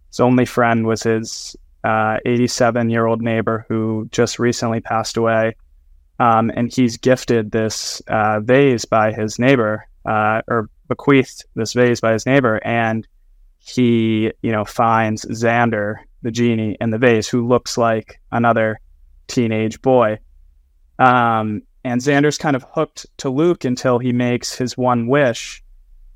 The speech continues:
Um, but Luke starts to realize that having Xander around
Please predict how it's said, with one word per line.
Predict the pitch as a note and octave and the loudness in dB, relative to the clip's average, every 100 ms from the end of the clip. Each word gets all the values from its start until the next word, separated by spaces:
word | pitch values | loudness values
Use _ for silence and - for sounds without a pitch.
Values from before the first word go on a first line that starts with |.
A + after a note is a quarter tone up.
| - | -4
Um, | B2 A#2 | 0 0
but | A#2 | 0
Luke | A#2 B2+ C3+ C#3 _ - | 0 2 2 0 _ -16
starts | - B2+ B2 - | -4 -2 -2 -2
to | A#2+ | -2
realize | B2+ B2+ A#2+ A2+ - | 2 4 4 2 -2
that | A2 | -4
having | A#2 A#2 A#2 | -2 0 -2
Xander | A#2 A#2 A#2 A2+ | -2 0 0 0
around | A2 A2+ A2+ A2+ A2 G#2+ | -2 0 2 2 0 -4